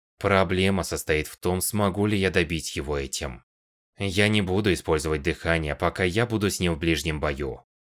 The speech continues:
Нельзя сказать, что победу или поражение легко определить. Это игра на удачу. Если мои действия будут использованы противником против меня же, то это будет очень плохо.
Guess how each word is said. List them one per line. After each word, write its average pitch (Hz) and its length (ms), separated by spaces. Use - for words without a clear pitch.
Нельзя 123 640
сказать, 76 420
что - 220
победу 82 480
или 80 140
поражение 92 640
легко 87 320
определить. 71 720
Это 92 440
игра 78 220
на 76 140
удачу. 69 560
Если 127 540
мои 135 260
действия 120 480
будут 78 240
использованы 85 560
противником 85 560
против 82 340
меня 82 380
же, 69 320
то 101 160
это 110 220
будет 78 340
очень 73 300
плохо. 67 580